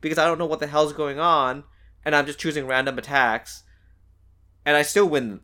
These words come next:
and I still win most of my battles. So, you know, that leads me to, to, to firmly believe that turn-based games require no strategy. It's just pick whatever the hell you want.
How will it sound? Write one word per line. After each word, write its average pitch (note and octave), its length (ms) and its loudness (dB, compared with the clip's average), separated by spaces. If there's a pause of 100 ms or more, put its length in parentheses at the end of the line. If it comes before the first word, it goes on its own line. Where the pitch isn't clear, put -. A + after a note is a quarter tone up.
and C3+ 80 -4
I C#3+ 60 0
still G3 260 -2
win C3 240 -6
most B2+ 380 -4
of A#2+ 80 -10
my A2 100 -2
battles. G#2+ 560 -4 (920)
So, B2+ 540 -2 (1000)
you B2+ 120 -6
know, F2 200 -6
that C#3+ 180 0
leads D#3 220 -4
me D#3+ 120 -6
to, D3 140 -14 (220)
to, C3 280 -4
to - 160 -12
firmly D3 540 -2
believe C3+ 540 -6 (340)
that - 240 -6
turn-based C3+ 600 -6
games B2 360 -8
require A2+ 340 -4
no G2+ 180 -8
strategy. A2 500 -8
It's - 140 -14
just - 340 -12 (320)
pick - 200 -10
whatever G2 220 -8
the F#2 80 -12
hell G2+ 160 -8
you E2 120 -16
want. G2+ 280 -8